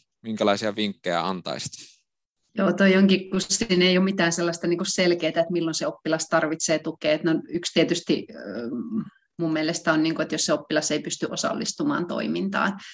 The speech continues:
Speaker 2: että se on jostakin syystä sivu-, sivussa tai luovuttaa helposti tai ei sitten saavuta niitä tavoitteita, niin silloinhan sitten niinku täytyy,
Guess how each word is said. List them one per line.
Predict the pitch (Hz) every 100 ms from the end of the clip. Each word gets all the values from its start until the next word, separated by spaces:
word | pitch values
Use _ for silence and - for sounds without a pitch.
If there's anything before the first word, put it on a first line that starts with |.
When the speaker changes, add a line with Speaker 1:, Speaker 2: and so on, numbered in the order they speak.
| - _ -
Speaker 2:
että | -
se | - 147 -
on | 165 160 -
jostakin | 143 - 151 156
syystä | - 143 147 156
sivu-, | - 147 147 -
sivussa | - 143 147 - -
tai | 139 143
luovuttaa | 139 - - - 143
helposti | 156 139 202 - 233
tai | - 196
ei | 151 160
sitten | 196 233
saavuta | 220 190 165 170 165
niitä | 156 156 160 -
tavoitteita, | 139 - - - 151 165
niin | 165
silloinhan | - 156 151 160 170
sitten | - - -
niinku | - -
täytyy, | - 156 -